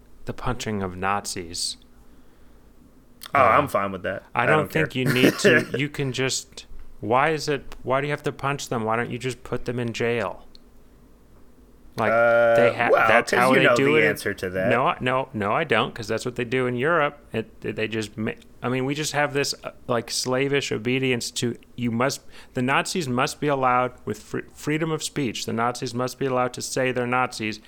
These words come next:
Speaker 1: and then we should punch them instead of just saying, "If you say Nazi shit, you go to jail." Why don't we do that?
Speaker 2: Well, that's actually a good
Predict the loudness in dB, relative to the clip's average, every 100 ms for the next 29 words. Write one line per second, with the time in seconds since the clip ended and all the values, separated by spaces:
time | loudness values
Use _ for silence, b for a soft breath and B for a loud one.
0 | B B -4 -2 0 0 0 -2 -6 b
1 | -6 -2 -2 -2 -4 -4 -4 -6 -4 -6
2 | -10 B B B -6 -2 0 0 0 -2
3 | -2 0 0 0 0 -4 B B B -20
4 | -8 -6 -2 0 2 2 0 -2 -4 -2
5 | -2 -2 -2 -2 -2 -2 -2 -2 -6 -18
6 | -20 -20 -20 -20 -20 -20 -12 -6 -2 0
7 | 0 0 0 0 2 4 4 4 -4 -20
8 | -20 -20 -20 -18 -12 2 4 4 2 0
9 | 0 0 0 0 -2 -2 0 2 4 2
10 | 0